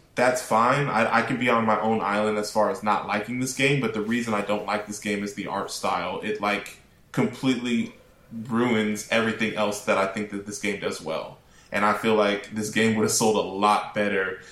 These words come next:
if it even, like, if it, I don't even wanna say if it tried, but if it didn't look like it was something that somebody could have done in Microsoft Paint.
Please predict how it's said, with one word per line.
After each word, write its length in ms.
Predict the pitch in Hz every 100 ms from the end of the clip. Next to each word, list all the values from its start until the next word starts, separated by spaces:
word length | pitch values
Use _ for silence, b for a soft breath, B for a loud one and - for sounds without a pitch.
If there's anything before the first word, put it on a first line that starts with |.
| B
if 160 | 98 101
it 180 | 104 -
even, 460 | 117 113 110 92 -
like, 380 | 101 98 - - - -
if 160 | 107
it, 180 | 120 - -
I 80 | 135
don't 160 | 170
even 120 | 165
wanna 160 | 139 127
say 220 | - 123
if 120 | 107
it 120 | 87 -
tried, 680 | - 101 107 120 131 131 -
but 120 | 117
if 120 | 107
it 80 | 117
didn't 200 | 127 113
look 120 | 113
like 160 | 113 110
it 60 |
was 140 | 107 -
something 240 | 107 110
that 140 | 107
somebody 360 | - 113 104 104
could 160 | 101 107
have 100 | 104
done 180 | 104 101
in 140 | 101
Microsoft 500 | 98 107 - 98 -
Paint. 240 | 92 71